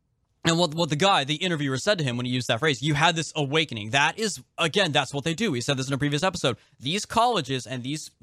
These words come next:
left-wing forces that seek to indoctrinate people like this, they frame it as, "You are being enlightened.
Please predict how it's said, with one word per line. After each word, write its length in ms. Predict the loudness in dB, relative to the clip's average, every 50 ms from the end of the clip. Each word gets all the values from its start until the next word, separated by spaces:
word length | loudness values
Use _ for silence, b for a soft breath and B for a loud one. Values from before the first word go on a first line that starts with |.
| -12
left-wing 420 | -6 -2 0 0 0 0 0 -2 0
forces 300 | 2 2 2 2 0 -2
that 140 | -2 -2 -2
seek 180 | -2 -4 -4 -2
to 80 | 0 0
indoctrinate 540 | 2 2 2 2 2 0 -2 -4 -4 -2
people 240 | -4 -6 -8 -4 -2
like 140 | -2 -2 -2
this, 180 | -2 -4 -4 -4 B B B B B B
they 280 | -2 0 0 0 0 -2
frame 520 | -8 -14 _ -8 -2 0 2 2 4 4
it 220 | 2 2 0 -2 _
as, 380 | 0 2 2 2 2 0 -2 -6 b b b b b
"You 300 | -4 0 2 2 4 4
are 100 | 4 2
being 340 | 2 0 0 2 2 0 0 -2
enlightened. 680 | -4 -2 -2 -2 0 2 2 2 2 0 -4 -18 -14